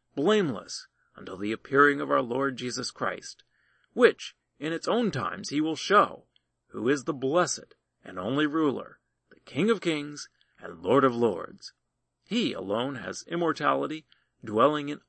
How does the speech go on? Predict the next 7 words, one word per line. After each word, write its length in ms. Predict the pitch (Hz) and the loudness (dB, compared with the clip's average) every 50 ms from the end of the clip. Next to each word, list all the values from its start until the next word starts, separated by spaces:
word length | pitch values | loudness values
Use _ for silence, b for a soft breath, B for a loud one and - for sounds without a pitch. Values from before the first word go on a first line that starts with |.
| _ - | _ 2
unapproachable 720 | - 226 226 196 - - 165 160 147 - - 120 123 113 | 4 6 6 6 4 2 0 0 0 0 -4 -4 -4 -4
light, 400 | 104 107 110 104 85 80 - - - _ _ _ _ _ _ _ _ | -2 -2 -2 -2 -4 -6 -12 -20 -20 _ _ _ _ _ _ _ _
whom 200 | - 113 98 87 82 | -12 -12 -12 -6 -2
no 140 | 90 107 123 | 0 2 2
one 220 | 127 127 131 131 | 2 2 0 -2
has 180 | 117 110 113 107 | -2 -6 -6 -6
seen 440 | - - - 185 214 226 220 202 | -4 -4 -2 -2 -2 -2 -4 -6